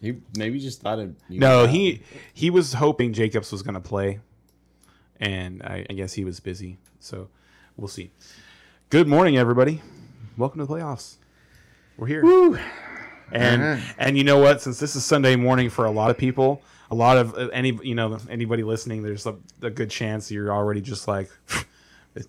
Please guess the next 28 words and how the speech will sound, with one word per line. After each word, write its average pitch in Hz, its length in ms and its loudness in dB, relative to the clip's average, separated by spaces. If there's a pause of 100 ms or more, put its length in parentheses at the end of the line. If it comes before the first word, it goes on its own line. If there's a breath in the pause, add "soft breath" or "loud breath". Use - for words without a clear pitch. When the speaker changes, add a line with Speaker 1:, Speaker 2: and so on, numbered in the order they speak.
Speaker 2:
it 95 160 -10
was 123 280 4
the 113 100 2
playoffs. 101 500 -2 (240)
Speaker 3:
<laughs> - 240 0
Speaker 2:
I'm, 123 260 2
I'm 127 280 2
done 135 260 4
Speaker 3:
Right. 92 100 4
Speaker 2:
already." 113 360 2 (560 loud breath)
Uh, 104 360 -2
like, 101 340 -10
<clears throat> - 100 -20
I 135 800 -2
have 127 260 0
a 107 140 -6
really 117 320 -2
good 120 180 -2
one 123 300 -4 (480 soft breath)
in 113 120 -6
my 101 120 -6
Dynasty 110 420 -4
League, 110 320 -2 (560 soft breath)
um, 95 400 -10
half 110 240 -4
P 113 160 -8
P 101 160 -4
R. 101 320 0